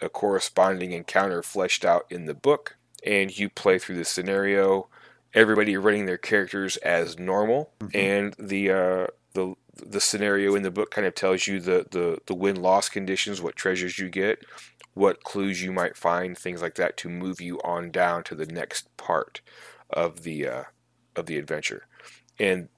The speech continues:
Speaker 1: this book, Valbric's Silver Ring, has three adventures included,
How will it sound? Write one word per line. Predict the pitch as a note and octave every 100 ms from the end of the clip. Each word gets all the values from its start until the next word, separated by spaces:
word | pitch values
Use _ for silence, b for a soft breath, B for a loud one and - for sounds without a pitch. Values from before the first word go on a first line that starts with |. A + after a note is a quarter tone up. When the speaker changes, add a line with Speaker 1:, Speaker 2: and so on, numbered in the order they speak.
| -
Speaker 1:
this | G#2+ G#2+
book, | - F#2 F2+ - - -
Valbric's | F#2+ F#2+ F2 F#2 - -
Silver | G#2+ G2 F2+ F2
Ring, | A#2 G2+ F#2 _ _ -
has | - G#2+ -
three | - C3 A#2+
adventures | G2 G#2+ G#2+ F2+
included, | F2 - G2+ D#2+ F2